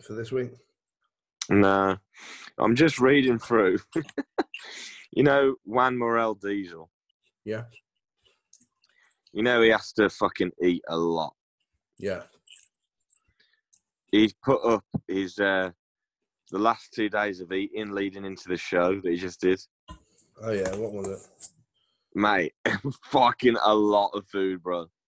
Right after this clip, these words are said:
Speaker 2: It's like, it's ten, ten meals a day.
Speaker 1: Eating into the show?
Speaker 2: Yeah.
Speaker 1: So, assuming he's backloading <clears throat> carbs.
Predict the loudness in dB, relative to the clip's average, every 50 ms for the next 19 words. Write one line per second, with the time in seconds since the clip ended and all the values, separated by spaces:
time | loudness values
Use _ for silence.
0 | _ _ _ _ -20 -20 _ _ _ _ _ _ _ _ _ _ _ _ _ _
1 | _ _ _ _ _ -20 -4 -2 -2 -2 -2 _ _ _ -4 -4 -4 _ -6 0
2 | 0 0 0 0 -4 _ -2 -2 0 2 4 4 4 4 4 2 0 -4 -6 -4
3 | -2 0 0 2 0 0 -2 -4 -8 _ _ _ -20 -20 -20 -20 -20 -20 -20 _
4 | _ _ _ _ _ _ _ _ _ _ _ _ -16 -16 -16 -16 _ -4 -4 -2
5 | 0 0 0 0 0 -2 -2 -4 -4 -4 -6 0 2 4 4 4 2 0 -4 -10
6 | -16 -20 _ _ _ _ _ _ _ _ _ _ _ _ _ _ _ _ -2 0
7 | 2 2 2 2 0 -2 -6 -10 _ _ _ _ _ 2 2 4 4 2 0 -4
8 | -10 -16 _ _ -16 -18 _ _ _ _ -12 -12 -4 2 2 4 4 4 0 -2
9 | -4 -4 -2 -2 -2 -2 -2 -2 0 0 0 0 -2 -4 -4 -4 -6 -12 -16 -16
10 | _ -14 -14 -14 -16 _ _ _ _ _ _ _ _ _ _ _ _ _ -8 -6
11 | -4 -4 -6 -8